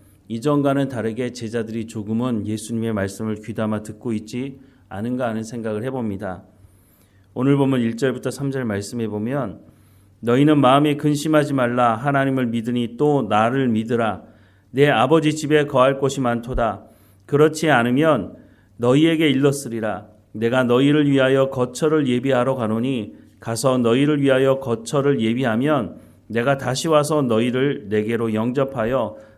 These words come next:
나 있는 곳에 너희도 있게 하리라"라고 말씀하십니다. 예수님은 자신의 죽음만 말씀하신 것이 아니었습니다.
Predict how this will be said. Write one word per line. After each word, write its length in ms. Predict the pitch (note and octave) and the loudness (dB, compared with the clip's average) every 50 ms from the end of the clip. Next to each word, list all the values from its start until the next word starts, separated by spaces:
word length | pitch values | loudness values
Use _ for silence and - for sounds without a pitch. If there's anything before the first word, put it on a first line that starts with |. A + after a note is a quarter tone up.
| _ | _
나 260 | - A2+ A#2+ B2 B2 A#2+ | -2 2 4 4 4 4
있는 360 | A#2 A#2+ B2+ C#3 C#3+ C#3 C#3 | 2 2 2 4 4 4 4
곳에 320 | B2+ C3 B2 B2+ C#3+ B2+ A#2+ | 2 0 0 0 -2 -2 0
너희도 380 | A2 G#2+ A2 A2 G#2+ A2+ A2 | 2 2 0 0 0 0 -2
있게 300 | G#2 G#2+ G#2+ G#2 A2 B2+ | -2 -2 -4 -4 -4 -4
하리라"라고 840 | A#2+ A#2 A2 A#2 A2+ A#2 A#2 A#2+ A#2+ A#2+ A2+ G#2+ G2 G2 G2 G2+ G2+ | -4 -2 -2 -2 0 2 2 4 4 4 2 0 -2 -4 -6 -6 -6
말씀하십니다. 840 | G2 F#2+ G2 G2 - - A2+ G#2+ G#2+ G#2+ - A2+ G#2 G2+ G#2+ F#2 E2+ F#2 _ _ _ _ _ _ _ _ _ _ _ _ _ _ _ - | -6 -6 -6 -8 -8 -8 -8 -10 -10 -10 -12 -12 -12 -12 -14 -16 -18 -18 _ _ _ _ _ _ _ _ _ _ _ _ _ _ _ -8
예수님은 460 | - C3+ C#3+ C#3+ F3 E3 E3+ F3 F3 E3 | -4 -4 -2 -2 0 0 0 0 0 0
자신의 500 | - C#3+ C3+ C3+ E3 E3 E3 D#3 D#3 - | 0 -2 -2 0 0 0 0 0 -2 -4
죽음만 800 | - - B2 B2 C#3+ E3 E3 E3+ E3 E3 D3+ B2 A2 F#2+ F#2 F#2+ | -10 -8 -6 -2 0 0 2 2 2 2 2 2 0 -2 -4 -4
말씀하신 580 | G#2 G#2 A2+ A2+ - D3 C#3+ C#3 C3+ C#3 C#3+ B2+ | -2 -2 -2 -4 -2 -2 0 0 0 0 -2 -2
것이 200 | B2 A#2 - C#3 | -2 -2 -2 -2
아니었습니다. 760 | G2+ G2 G#2+ B2 B2+ B2+ - - A2 G2 F#2+ G2+ F2 D#2+ | -2 0 0 -2 -2 -4 -6 -8 -10 -10 -10 -10 -14 -14